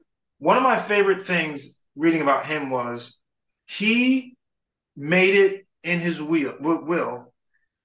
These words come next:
that no one could ever do a production of any of his books.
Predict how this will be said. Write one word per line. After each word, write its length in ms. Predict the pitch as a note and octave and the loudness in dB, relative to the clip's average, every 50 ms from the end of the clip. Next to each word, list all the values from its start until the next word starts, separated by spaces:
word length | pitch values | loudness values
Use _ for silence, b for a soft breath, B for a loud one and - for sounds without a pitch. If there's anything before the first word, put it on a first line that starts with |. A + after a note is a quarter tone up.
| _ _ - | _ _ -4
that 280 | B2 D#3 D#3 D#3 C#3+ | 0 2 2 2 0
no 320 | D3 D3+ D#3 E3+ F#3+ G#3+ A3+ | -2 -2 0 2 2 4 4
one 200 | B3 B3+ B3 A#3+ | 2 0 -2 -2
could 200 | A3+ F#3+ F3 - | -4 -6 -4 -2
ever 480 | E3 F#3+ - - A#2 G2+ - - _ _ _ _ _ _ _ _ _ _ _ _ _ _ _ _ _ _ B2+ | -2 -2 -2 -2 -6 -10 -12 -14 _ _ _ _ _ _ _ _ _ _ _ _ _ _ _ _ _ _ -12
do 300 | A#2+ E3 F3 F#3 F3+ F3 E3 | -4 0 2 2 2 2 0
a 180 | E3 E3 D#3+ - | 0 0 0 -2
production 1000 | - E3+ D3+ C3+ A#2 - - G#3 A3+ A#3 - - - - A2 F#2 F3+ - - _ _ _ _ _ _ _ - | -4 -6 -6 -6 -6 -2 2 2 4 4 2 -2 -6 -6 -8 -12 -16 -20 -20 _ _ _ _ _ _ _ -6
of 160 | D3 C#3+ - - | -6 -6 -4 -2
any 140 | E3 F3 F3+ E3+ | 0 0 0 0
of 60 | - | 0
his 120 | D#3+ C#3+ B2+ | -2 -6 -4
books. 400 | B2+ C#3 - - - - - | -4 -6 -6 -6 -8 -16 -18